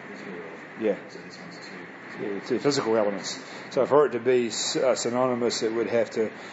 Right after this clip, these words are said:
Speaker 2: to, no, the, the wine is a mocker, strong drinker, brawler.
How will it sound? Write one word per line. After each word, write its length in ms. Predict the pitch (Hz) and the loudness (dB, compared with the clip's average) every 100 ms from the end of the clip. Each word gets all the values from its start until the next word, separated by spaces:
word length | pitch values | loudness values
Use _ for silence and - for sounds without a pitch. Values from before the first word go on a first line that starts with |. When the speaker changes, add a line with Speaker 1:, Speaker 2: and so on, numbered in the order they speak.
| - - - | -14 -14 -2
Speaker 2:
to, 400 | 127 113 110 101 - - | 2 4 2 -2 -8 2
no, 260 | 180 170 - | 2 2 2
the, 120 | 160 | 2
the 160 | - | 4
wine 240 | 147 170 165 | 6 8 8
is 80 | 131 | 4
a 60 | |
mocker, 320 | 135 143 131 | 4 4 4
strong 320 | 120 - 127 113 | 2 2 2 2
drinker, 300 | 123 117 104 | 0 2 0
brawler. 480 | 117 170 123 123 | 4 4 4 0